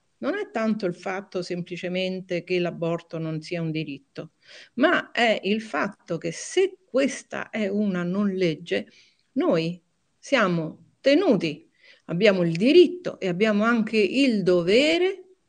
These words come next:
di fare obiezione di coscienza. E se antidemocraticamente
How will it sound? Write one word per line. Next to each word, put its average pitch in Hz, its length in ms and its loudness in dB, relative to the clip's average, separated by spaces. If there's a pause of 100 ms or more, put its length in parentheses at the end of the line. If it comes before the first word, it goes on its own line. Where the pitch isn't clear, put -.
(140)
di 214 120 -8
fare 185 540 -4
obiezione 294 640 0
di 220 100 -4
coscienza. - 760 -8 (1200)
E 170 140 -2
se 240 600 4 (960)
antidemocraticamente 214 1800 0